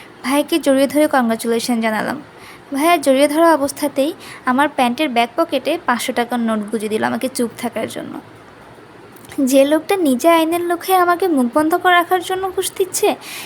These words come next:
সেই লোকটা ডিটেকটিভ ব্রাঞ্চে কী পরিমাণ সাইন করতে পারবে তা নিয়ে আমার প্রশ্ন আছে। তবে ভাইয়ের প্রমোশন হলে আমারই প্রমোশন, আমার ব্যাক পকেটের প্রমোশন,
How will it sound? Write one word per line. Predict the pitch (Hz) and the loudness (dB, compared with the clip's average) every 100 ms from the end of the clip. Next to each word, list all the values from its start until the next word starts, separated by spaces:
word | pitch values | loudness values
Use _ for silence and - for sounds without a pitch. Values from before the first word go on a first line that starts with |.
| - | -6
সেই | - 403 466 | -2 0 2
লোকটা | 453 427 | 2 2
ডিটেকটিভ | 427 294 302 302 330 320 | 4 4 2 0 -2 2
ব্রাঞ্চে | 339 330 359 | 2 2 -2
কী | 285 294 294 | 2 0 2
পরিমাণ | 370 370 381 | 0 2 0
সাইন | 392 381 370 | 2 0 0
করতে | 381 392 | -2 0
পারবে | 381 349 294 302 | 2 4 4 2
তা | 262 226 | 2 2
নিয়ে | 226 226 | -2 -4
আমার | 220 214 | -4 -4
প্রশ্ন | 196 208 226 | -6 -6 -8
আছে। | - - - - - - - - - - | -8 -10 -14 -16 -20 -18 -16 -18 -8 -2
তবে | 381 | 0
ভাইয়ের | 392 381 415 | 2 6 6
প্রমোশন | 415 415 403 427 | 6 0 -2 -2
হলে | 427 427 | -2 2
আমারই | 381 240 262 294 | 4 4 2 0
প্রমোশন, | 285 254 254 247 277 330 - - - - - - | -2 -2 -2 -4 -6 -10 -18 -20 -20 -20 -18 -4
আমার | 269 302 | 0 2
ব্যাক | 262 247 - | 2 0 0
পকেটের | 285 294 240 | 0 0 0
প্রমোশন, | 226 196 - - | -2 -6 -8 -12